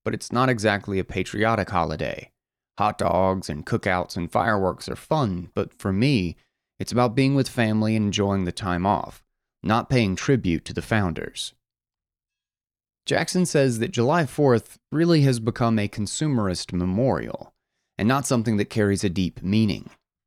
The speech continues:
He points to Juneteenth as something that resonates more, as it celebrates the emancipation of slaves and the liberation of humans. Even on the idea of America, Jackson says that it was, quote,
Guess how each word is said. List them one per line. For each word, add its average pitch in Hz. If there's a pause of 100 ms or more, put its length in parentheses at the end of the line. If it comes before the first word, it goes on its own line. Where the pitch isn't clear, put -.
(300)
He 131
points 175
to 135
Juneteenth 120
as 104
something 107
that 107
resonates 110
more, 92
as 98
it 92
celebrates 104
the 101
emancipation 95
of -
slaves 117
and 107
the 113
liberation 92
of 82
humans. - (1000)
Even 170
on 165
the 135
idea 110
of 95
America, 90
Jackson 92
says 98
that 95
it 87
was, 90 (520)
quote, 127